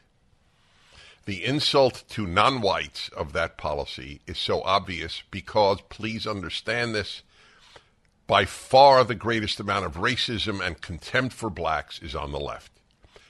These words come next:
Utter and total contempt. If you're black and you think the left is your ally,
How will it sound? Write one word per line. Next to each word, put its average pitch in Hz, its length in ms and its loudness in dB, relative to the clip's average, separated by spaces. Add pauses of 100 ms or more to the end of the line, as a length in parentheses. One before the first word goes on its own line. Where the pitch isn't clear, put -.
(260)
Utter 107 400 6
and 92 220 -6
total 90 460 -4
contempt. - 560 -14 (1700)
If - 180 -14
you're 92 140 0
black 113 460 4
and 104 140 -2
you 95 120 -4
think 117 280 -4
the 101 120 0
left 98 320 2
is 78 120 -8
your 80 200 -4
ally, 85 540 4